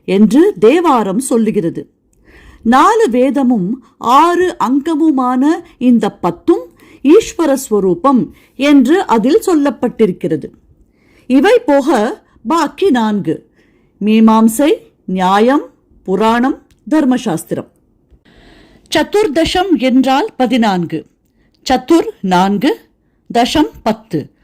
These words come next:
ஆகவே பதினான்கு தர்ம பிரமாணங்களை சதுர்தச வித்யா என்பார்கள்.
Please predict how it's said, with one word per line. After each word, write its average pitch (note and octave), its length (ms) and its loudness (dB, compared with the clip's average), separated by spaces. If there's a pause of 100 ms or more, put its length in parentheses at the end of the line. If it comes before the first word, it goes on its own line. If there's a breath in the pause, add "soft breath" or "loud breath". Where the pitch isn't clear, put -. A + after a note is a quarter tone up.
(120)
ஆகவே A3 640 -2 (280 loud breath)
பதினான்கு D#4 760 2
தர்ம C4 520 -4
பிரமாணங்களை A#3 840 -2 (440 soft breath)
சதுர்தச C4 400 -2
வித்யா G#3+ 880 -2
என்பார்கள். F#3+ 640 -4